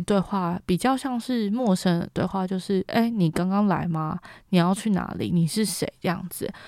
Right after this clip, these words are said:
然后一直到这半年其实都不太讲话了。我觉得失智最可怕的应该就是她没有意识到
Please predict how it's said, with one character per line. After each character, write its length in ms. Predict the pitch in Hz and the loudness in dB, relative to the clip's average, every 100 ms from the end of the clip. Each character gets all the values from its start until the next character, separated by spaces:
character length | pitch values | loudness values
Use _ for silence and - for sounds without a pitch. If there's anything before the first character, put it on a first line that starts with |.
| - - _ | -20 -20 _
然 120 | 190 | -2
后 220 | 180 226 | 0 0
一 120 | - 220 | 0 -2
直 120 | 175 | 0
到 260 | 196 190 | 0 0
这 180 | 180 - | 0 -2
半 240 | 202 220 185 | 0 2 0
年 160 | 175 175 | -2 -6
其 160 | 185 | -8
实 160 | - 180 | -8 -2
都 160 | 180 | 0
不 120 | 180 180 | 0 -2
太 220 | - 180 | -2 -4
讲 200 | - 185 | -4 -8
话 280 | - 208 - | -6 -4 -4
了。 180 | - - - - - - | -6 -12 -14 -20 -20 -4
我 100 | 220 | 0
觉 140 | 240 | 2
得 100 | 311 | 2
失 300 | 339 - 269 | 2 0 0
智 400 | 254 269 247 202 | 0 0 0 -2
最 260 | 190 294 202 | -2 0 2
可 280 | 156 - 175 | 0 -4 -4
怕 260 | 196 214 | -2 -2
的 160 | 180 - | -2 -6
应 140 | - | -4
该 180 | 196 196 | -2 -2
就 160 | 196 185 | -2 -4
是 400 | - - 214 196 - - _ - | -4 -2 -2 -4 -10 -20 _ -4
她 200 | 269 262 | 0 2
没 140 | 240 | 2
有 180 | 180 - | 2 0
意 160 | - 185 | -2 -2
识 300 | 170 - 180 | -2 -2 0
到 420 | 185 180 156 185 | 2 2 0 -2